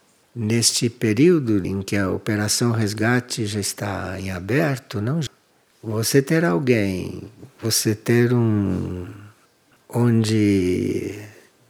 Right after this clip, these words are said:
atirar as suas cargas, não? Isto faz parte da Operação Resgate, você se esvaziar, não é? Porque aí você ficando mais leve,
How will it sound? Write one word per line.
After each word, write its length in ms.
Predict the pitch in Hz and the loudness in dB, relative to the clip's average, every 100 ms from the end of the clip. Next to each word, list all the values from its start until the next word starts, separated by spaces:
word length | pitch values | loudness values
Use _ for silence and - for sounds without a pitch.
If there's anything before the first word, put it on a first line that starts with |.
| _ | _
atirar 460 | - - 117 110 113 | -10 -2 0 0 0
as 100 | 110 | -2
suas 320 | - 107 101 | -2 0 0
cargas, 1200 | - - 147 151 120 92 95 95 - - - - - | 0 2 4 4 2 0 -2 -2 0 0 -4 -10 -16
não? 300 | 107 95 127 139 _ - - - - | -14 -10 -8 -10 _ -20 -20 -20 -6
Isto 300 | 117 113 160 | -2 -2 -2
faz 300 | - 233 - | 2 2 0
parte 500 | - 113 135 - 110 | 2 4 4 2 -2
da 80 | 107 | -2
Operação 560 | - 101 98 - 104 | 0 0 0 -2 -2
Resgate, 600 | 101 95 107 95 87 - | -2 -2 -4 -6 -6 -6
você 240 | 101 - 127 | -4 0 0
se 160 | - | 0
esvaziar, 840 | 120 117 127 123 113 110 92 85 - | 0 2 4 4 6 4 4 -2 -6
não 160 | 98 95 | -10 -8
é? 160 | 95 123 _ _ _ _ _ - - - | -8 -10 _ _ _ _ _ -20 -18 -10
Porque 180 | 107 | 0
aí 140 | 117 135 | 4 4
você 260 | 185 180 | 4 0
ficando 380 | 156 143 113 110 | -2 0 0 0
mais 320 | 110 110 110 | 0 0 0
leve, 600 | 110 135 190 170 107 90 | 2 2 2 0 -2 -4